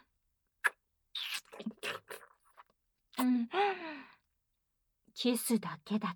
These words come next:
と。刺激が弱いですから、舌も使っ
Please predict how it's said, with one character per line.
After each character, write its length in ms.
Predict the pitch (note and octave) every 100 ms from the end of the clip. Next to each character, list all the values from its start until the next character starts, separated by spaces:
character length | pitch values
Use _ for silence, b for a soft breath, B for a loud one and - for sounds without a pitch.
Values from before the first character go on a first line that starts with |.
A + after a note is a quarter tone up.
| _
と。 160 | - - _ _ _
刺 300 | - - G#3+
激 260 | G3+ A3+ B3
が 140 | C4
弱 400 | B3+ A#3+ A#3+ C4
い 60 | D4
で 120 | C#4
す 140 | -
か 180 | - A3
ら、 400 | G#3+ G#3 A3 - _ _ _ _ _ _
舌 360 | - - F#3 F#3
も 100 | E3+ -
使 260 | -
っ 40 | -